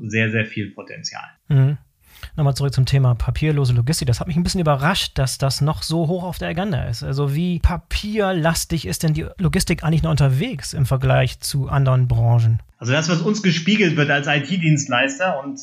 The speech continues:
Speaker 1: ähm, natürlich hängt das jetzt auch immer von, von Unternehmen zu Unternehmen ab, äh, ist, dass es noch sehr papierlastig ist.
Speaker 2: Mhm.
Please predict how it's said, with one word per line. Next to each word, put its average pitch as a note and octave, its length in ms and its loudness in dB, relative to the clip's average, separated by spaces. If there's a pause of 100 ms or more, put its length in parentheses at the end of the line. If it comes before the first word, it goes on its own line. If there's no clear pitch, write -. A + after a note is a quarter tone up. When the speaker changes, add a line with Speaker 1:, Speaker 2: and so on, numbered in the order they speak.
Speaker 1:
ähm, C#3 520 2
natürlich C3+ 380 -8
hängt D3+ 120 -2
das C#3 160 -4
jetzt - 120 -10
auch D3 160 -2
immer D3 200 0
von, C#3 460 -4
von C3+ 140 -10
Unternehmen D3 500 0
zu D#3+ 120 -6
Unternehmen D3 540 0
ab, D#3 280 -2
äh, C#3+ 340 -8 (520)
ist, E3 340 -4
dass C#3+ 160 0
es - 220 -4
noch C#3 300 -4
sehr B2+ 440 0 (400)
papierlastig A2 760 -2
ist. - 300 -8
Speaker 2:
Mhm. C3 240 4